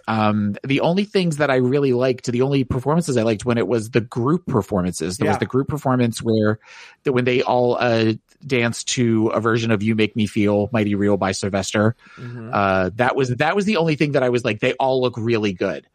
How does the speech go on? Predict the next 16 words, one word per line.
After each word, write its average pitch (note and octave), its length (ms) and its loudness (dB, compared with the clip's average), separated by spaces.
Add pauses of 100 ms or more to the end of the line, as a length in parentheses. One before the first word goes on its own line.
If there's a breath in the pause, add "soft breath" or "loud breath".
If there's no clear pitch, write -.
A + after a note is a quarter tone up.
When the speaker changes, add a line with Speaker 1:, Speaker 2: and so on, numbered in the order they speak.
(220)
Speaker 1:
But A2+ 360 2
I C3 120 2
thought D3 260 0
it G#2+ 60 0
was A#2 160 0
a A2 100 2
very A2+ 300 2
lackluster G#2+ 720 -2
performance G2+ 580 -2
on G2 140 0
just G#2 240 -2
about F#2+ 260 0
everybody's F2 460 -4
part. - 260 -4 (280)
Speaker 2:
Yeah. A#2+ 260 -12 (920 soft breath)
Uh, F3 1120 0